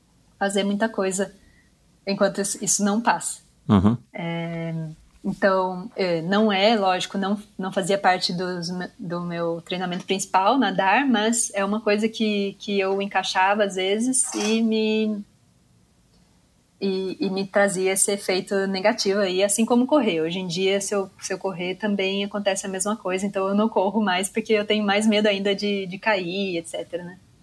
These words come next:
Speaker 2: Ah,
Speaker 1: Se
Speaker 2: ainda
Speaker 1: eu tô
Speaker 2: tem esse
Speaker 1: nessas
Speaker 2: problema, é.
Speaker 1: condições.
Speaker 2: Aham.
Speaker 1: É. Mas aí eu faço treino de força, né? E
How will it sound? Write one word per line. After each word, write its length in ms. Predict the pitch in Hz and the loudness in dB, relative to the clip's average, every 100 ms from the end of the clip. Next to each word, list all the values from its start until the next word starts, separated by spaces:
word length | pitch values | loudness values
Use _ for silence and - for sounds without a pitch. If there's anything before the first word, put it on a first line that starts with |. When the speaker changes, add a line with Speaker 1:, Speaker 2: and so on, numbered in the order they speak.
| - | -8
Speaker 2:
Ah, 40 | 113 | 0
Speaker 1:
Se 60 | |
Speaker 2:
ainda 200 | 85 76 | 2 2
Speaker 1:
eu 60 | 87 | 0
tô 100 | 80 | 0
Speaker 2:
tem 80 | 78 | -2
esse 120 | - | 2
Speaker 1:
nessas 140 | 82 | 0
Speaker 2:
problema, 360 | 73 71 71 71 | 2 -2 -2 -4
é. 20 | |
Speaker 1:
condições. 180 | - - - - | -6 -18 -20 -4
Speaker 2:
Aham. 300 | 82 78 85 - - | -2 2 0 -2 -18
Speaker 1:
É. 60 | 160 - - _ - - - | -20 -20 -20 _ -20 -20 -4
Mas 140 | 190 196 | 0 2
aí 100 | 208 | 2
eu 80 | |
faço 300 | 220 220 220 | 4 2 2
treino 240 | 240 220 220 | 0 2 4
de 100 | 226 | 2
força, 600 | 233 262 269 285 277 254 | 2 4 4 4 2 2
né? 420 | 233 240 240 214 | 4 4 2 0
E 300 | 196 196 202 | -2 -2 -4